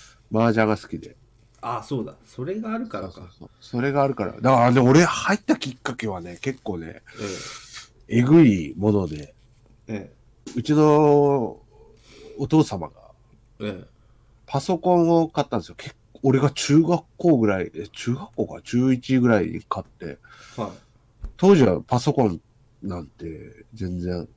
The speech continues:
Speaker 1: まだワープロとかが全盛期だったから。
Speaker 2: ええ。
Speaker 1: パソコンが家に入ったぞと。
Speaker 2: はいはい。
Speaker 1: 仕事で使うっていう。
Speaker 2: はいはい。
Speaker 1: ので、なんか、麻雀も入ってますよっていう。
Speaker 2: はいはいはい。
Speaker 1: ゲーム、ゲームがね。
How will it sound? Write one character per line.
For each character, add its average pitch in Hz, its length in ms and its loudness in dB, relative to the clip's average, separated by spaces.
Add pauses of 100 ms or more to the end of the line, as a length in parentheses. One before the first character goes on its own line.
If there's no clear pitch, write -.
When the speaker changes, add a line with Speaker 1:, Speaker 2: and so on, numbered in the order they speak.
(220)
Speaker 1:
ま 107 100 -4
だ 101 160 0
ワ 131 340 4
ー 147 40 0
プ 151 160 -2
ロ 143 180 4
と - 160 -8
か 78 120 -16
が 67 400 -18 (880)
全 101 180 0
盛 92 220 -4
期 82 80 -14
だ 78 80 -12
っ - 40 -20
た - 100 -20
か - 100 -20
ら。 - 60 -20 (260)
Speaker 2:
え 98 280 -14
え。 - 40 -20 (600)
Speaker 1:
パ 98 100 -10
ソ 113 160 -6
コ 131 100 0
ン 147 180 4
が 143 220 6
家 143 180 4
に 151 80 4
入 135 180 0
っ - 40 -18
た 87 140 -10
ぞ 73 180 -18
と。 - 80 -20 (520)
Speaker 2:
は 110 80 -4
い - 20 -10
は 92 200 -16
い。 - 40 -20 (420)
Speaker 1:
仕 - 160 -4
事 104 240 0
で 92 100 -6
使 - 180 -8
う 73 120 -6
っ - 220 -20
て - 60 -20
い - 80 -20
う。 - 40 -20 (120)
Speaker 2:
は 107 60 -10
い 95 40 -16
は 90 60 -18
い。 - 20 -20 (800)
Speaker 1:
の 120 140 0
で、 139 320 2
な 131 140 2
ん 110 40 -6
か、 - 240 -4
麻 165 220 4
雀 185 180 2
も 202 80 2
入 190 140 0
っ - 40 -12
て 185 100 -12
ま 135 100 -4
す - 140 -14
よ 69 160 -18 (160)
っ - 40 -20
て 92 60 -12
い 87 140 -12
う。 - 40 -20 (800)
Speaker 2:
は 113 120 -8
い - 20 -10
は 95 60 -18
い 95 40 -18
は 78 60 -18
い。 76 40 -20 (460)
Speaker 1:
ゲ 120 200 -2
ー - 20 -2
ム、 120 100 -8
ゲ 135 160 2
ー 117 40 0
ム 92 80 -4
が 65 100 -16
ね。 - 160 -16